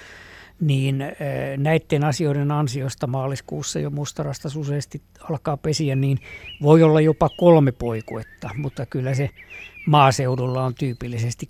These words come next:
kaksi. Ja se paras laulukausihan silloin keväällä, se on jo maaliskuussa, huhtikuun alkupuoli, sitten se laulaa paljon vähemmän,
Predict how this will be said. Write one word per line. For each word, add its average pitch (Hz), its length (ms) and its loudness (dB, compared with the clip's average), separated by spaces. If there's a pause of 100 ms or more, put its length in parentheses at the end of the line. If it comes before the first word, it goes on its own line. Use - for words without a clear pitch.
kaksi. - 480 -8 (480)
Ja 131 80 -2
se 131 120 -2
paras 147 380 2
laulukausihan 156 800 4
silloin 156 220 -2
keväällä, 151 420 2
se 156 140 -2
on 143 120 0
jo 143 60 -2
maaliskuussa, 143 800 -4
huhtikuun 143 560 -6
alkupuoli, 147 680 -4
sitten 156 320 -8
se 143 240 -6
laulaa 135 360 -4
paljon 135 380 -6
vähemmän, 151 540 0